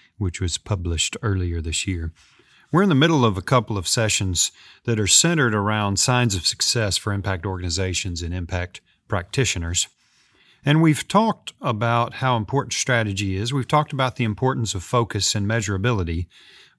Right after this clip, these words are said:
And during this session, we're gonna explore the idea of sustainability, as well as what it means to have catalytic impact. So let's talk about sustainability first.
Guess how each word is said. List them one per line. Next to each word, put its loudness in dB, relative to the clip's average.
And 0
during 4
this 4
session, 0
we're -2
gonna 0
explore 0
the 2
idea 2
of -4
sustainability, 0
as 0
well 2
as -2
what 2
it -2
means -2
to -2
have -2
catalytic -4
impact. -6
So -2
let's 2
talk 4
about 0
sustainability 0
first. -2